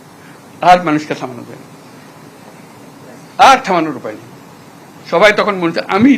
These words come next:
তো আবু সাইদ, আমি তো আবু সাইদ, মারো কত মারতে পারবো, সে যখন নিচে আমিও নেব।"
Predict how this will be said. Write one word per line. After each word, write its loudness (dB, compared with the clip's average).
তো -8
আবু -10
সাইদ, -16
আমি -6
তো -16
আবু -20
সাইদ, -20
মারো 2
কত -8
মারতে -12
পারবো, -18
সে -8
যখন -4
নিচে -2
আমিও 2
নেব।" -6